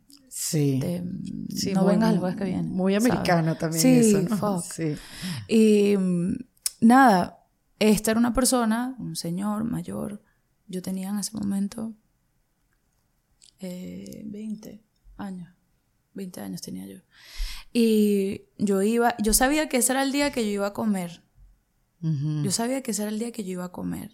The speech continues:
Speaker 2: Era como que, "Wow, que me voy a sentar a comerme
Speaker 1: Ujú.
Speaker 2: una comida recién hecha".
Speaker 1: Ujú.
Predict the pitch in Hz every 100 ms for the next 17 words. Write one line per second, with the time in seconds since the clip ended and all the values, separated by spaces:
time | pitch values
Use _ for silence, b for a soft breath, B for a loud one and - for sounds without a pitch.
0 | _ - 185 - 208 202 196 - - 180
1 | 190 - - 208 196 196 180 196 208 196
2 | 190 185 190 190 202 B B B 165 160
3 | 143 156 151 139 202 196 185 196 214 202
4 | 180 185 175 - - 165 170 170 170 165
5 | 165